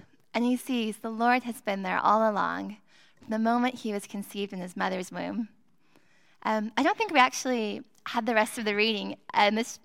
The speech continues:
this, um, of this psalm, but, um, let me read it for us now, and we'll just hear the rest of it. Um,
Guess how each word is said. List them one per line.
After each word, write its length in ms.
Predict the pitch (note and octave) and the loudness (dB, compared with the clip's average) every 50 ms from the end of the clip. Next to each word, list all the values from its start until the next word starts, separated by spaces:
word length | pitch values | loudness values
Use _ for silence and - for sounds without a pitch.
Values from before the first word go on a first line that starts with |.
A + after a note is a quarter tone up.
| _ | _
this, 240 | - G#3 A#3 - - - - | -8 -8 -8 -8 -8 -4 0
um, 360 | F#3+ F#3+ F#3+ F#3+ G3 G3+ G#3 | 2 2 2 0 -2 -6 -8
of 120 | - G3+ F#3+ | -8 -6 -6
this 260 | G3+ G#3 - - - _ _ | -6 -6 -6 -10 -16 _ _
psalm, 460 | - - - G3+ F#3+ F#3 F#3+ G#3 B3+ - - - - - - _ | -8 0 2 4 4 4 2 0 -4 -4 -8 -14 -20 -20 -10 _
but, 180 | - G#3 G#3 - | 2 2 4 4
um, 320 | - A3 G#3 G3+ G3+ G#3 - | 4 2 2 2 -2 2 4
let 120 | A#3+ C#4+ D#4 | 4 4 4
me 100 | F4+ D4 | 4 2
read 160 | B3+ B3 A#3+ | 0 0 0
it 120 | A#3 A3+ | -2 0
for 120 | - G#3+ F#3 | 2 2 4
us 240 | D3+ G3 - - | 4 2 0 -2
now, 340 | - E3 D3+ C#3 F3+ - A#3 G#3+ A3+ - | -2 0 2 2 2 0 -2 -6 -10 -8
and 160 | - F#3+ G3+ | -6 -6 -4
we'll 80 | G3+ G#3 | -6 -6
just 160 | G#3+ A3+ - | -8 -10 -10
hear 160 | - G#3 G3+ | -8 -6 -6
the 80 | F#3+ F#3+ | -4 -4
rest 240 | - G#3 - - - | -4 -4 -6 -8 -12
of 100 | F#2+ - | -8 -6
it. 220 | - A#2 - - - - - - - - - - - - - _ - | -4 -6 -6 -6 -12 -20 -20 -20 -20 -20 -20 -20 -20 -20 -20 _ -16
Um, 380 | - F#3+ A3 A3 G#3+ G#3+ A3+ | -14 -12 -10 -10 -10 -12 -12